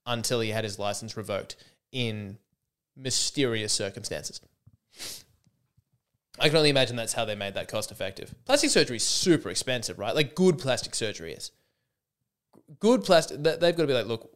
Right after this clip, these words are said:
we can, we can make do with average plastic surgery and great makeup artists." 'Cause they only need to look beautiful for that one shot.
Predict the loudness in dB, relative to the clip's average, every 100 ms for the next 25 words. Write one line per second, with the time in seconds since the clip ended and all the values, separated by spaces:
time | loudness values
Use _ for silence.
0 | _ -2 0 4 4 4 4 4 4 4
1 | 4 2 2 2 0 -4 -2 2 4 4
2 | 0 2 2 0 0 2 2 2 0 0
3 | -2 -2 -2 2 4 4 2 -2 0 -2
4 | -2 -6 -6 -10 -10 -14 -18 -20 _ 4
5 | 8 10 8 8 6 4 0 0 0 2
6 | 2 2 -2 2 0 0 -4 -2 -4 -6